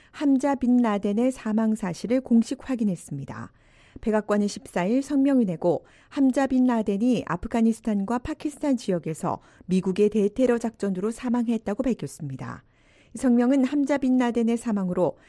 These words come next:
알카에다는 중요한 지도력과 그의 아버지로 이어지는 중요한 연결고리를 잊었을 뿐 아니라, 알카에다의 작전 활동 역시 훼손됐다고 밝혔습니다. 지난 칠월 말 일부 미국 언론은 함자 빈 라덴이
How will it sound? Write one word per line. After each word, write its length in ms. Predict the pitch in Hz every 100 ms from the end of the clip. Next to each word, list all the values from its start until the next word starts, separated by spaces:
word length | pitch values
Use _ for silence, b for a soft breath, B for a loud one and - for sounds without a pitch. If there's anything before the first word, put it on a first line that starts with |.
| b
알카에다는 680 | - 190 233 208 180 190 262
중요한 600 | - 220 208 226 247 208
지도력과 800 | - 208 240 247 - - 131 - -
그의 220 | 208 202
아버지로 460 | 151 180 208 214 202
이어지는 560 | 196 180 147 175 254
중요한 480 | 269 226 202 208 233
연결고리를 720 | 160 175 233 233 214 202 233 -
잊었을 440 | 220 214 214 220
뿐 220 | 214 233
아니라, 380 | 180 147 165 - b b b b
알카에다의 680 | 202 226 - 285 269 254 277
작전 400 | 233 - 269 262
활동 340 | 269 269 269
역시 340 | 240 - 151 151
훼손됐다고 640 | 220 220 240 196 175 160 240
밝혔습니다. 800 | 247 135 - - - - - - _ _ B B B B B
지난 220 | - 254 269
칠월 260 | 285 269
말 260 | 254 262 226
일부 240 | 214 220 220
미국 260 | 214 220
언론은 480 | 208 185 190 262 226 -
함자 340 | 269 262 269
빈 180 | 247 240
라덴이 520 | 208 160 170 170